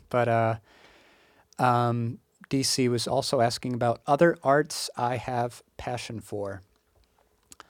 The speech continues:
I, I will say in general, I'm kind of a, a one-track mind sort of person in terms of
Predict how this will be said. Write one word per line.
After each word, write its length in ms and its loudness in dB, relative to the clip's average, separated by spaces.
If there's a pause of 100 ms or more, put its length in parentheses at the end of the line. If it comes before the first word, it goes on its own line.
(580)
I, 880 2
I 140 2
will 220 4
say 260 2
in 140 2
general, 400 2
I'm 160 -2
kind 260 -8
of 140 -4
a, 440 0 (1160)
a 80 0
one-track 840 0 (420)
mind 600 -2
sort 340 -2
of 100 -4
person 440 -4
in 100 -6
terms 480 -8
of 420 -8